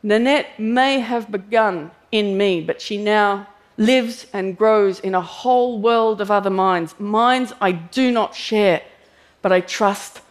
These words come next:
I am connected. And in that, she is so much bigger than me. Just like the purpose of being human is so much bigger than all of us.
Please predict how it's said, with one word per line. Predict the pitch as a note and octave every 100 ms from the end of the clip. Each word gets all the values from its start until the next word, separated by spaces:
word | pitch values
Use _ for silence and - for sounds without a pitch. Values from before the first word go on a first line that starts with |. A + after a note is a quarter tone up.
| _
I | F3 E3+
am | D#3+
connected. | D#3+ E3+ G3+ D4+ - C#3+ - - _ _ _ _ _ _ _ _ _ _ _ _ _ _ _ _ _
And | - F#3 -
in | C4
that, | A#3+ G3 -
she | - G#3
is | F3
so | - G3+
much | G3+ F#3 - -
bigger | F3 E3
than | D#3 D3+
me. | D3+ D3+ C#3+ _ _ _ _ _ _ _ _ _ _
Just | - -
like | A#3+ A3+
the | G3+
purpose | - A3+ A3+ A3+ G3+
of | - F#3
being | G3+ F#3 E3+
human | E3+ C4 C4 G3+ D#3 D#3 - - -
is | F#3+
so | - A3+ A3
much | G#3 G3 -
bigger | G3+ E3 D#3 - _ -
than | F3 F3
all | F3 D#3+
of | C3+
us. | - - -